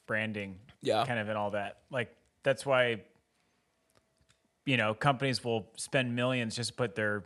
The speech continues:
Speaker 1: name on whatever,
Speaker 2: Mm-hmm.
Speaker 1: just so you recognize it.
Speaker 2: Mm-hmm.
Speaker 1: And then you remember, oh, yeah, then you check out one of their products they have. It's kinda same with,
Speaker 2: Yeah.
Speaker 1: I feel like with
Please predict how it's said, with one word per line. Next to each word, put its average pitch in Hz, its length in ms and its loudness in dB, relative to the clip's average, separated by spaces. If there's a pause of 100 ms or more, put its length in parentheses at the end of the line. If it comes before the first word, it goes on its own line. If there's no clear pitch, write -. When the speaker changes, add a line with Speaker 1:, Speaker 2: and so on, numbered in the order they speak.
Speaker 1:
name 117 340 -2
on 101 140 -2
whatever, 101 400 0
Speaker 2:
Mm-hmm. 156 160 -6
Speaker 1:
just 196 200 -2
so 127 40 -2
you 113 100 0
recognize 104 540 -4
it. 92 200 -14
Speaker 2:
Mm-hmm. 143 80 -8
Speaker 1:
And 135 180 0
then 151 340 2
you 117 540 -4
remember, 117 320 -4
oh, 220 140 8
yeah, 214 300 8
then 135 160 0
you 139 100 -2
check 143 260 2
out 135 200 4
one 127 120 0
of 127 60 0
their 123 100 0
products 127 340 2
they 110 100 -8
have. 90 280 -6
It's - 180 -16
kinda 127 200 0
same 120 240 -2
with, 110 180 -2
Speaker 2:
Yeah. 135 200 -4 (520)
Speaker 1:
I 113 100 -12
feel - 140 -2
like - 80 -2
with 113 160 -4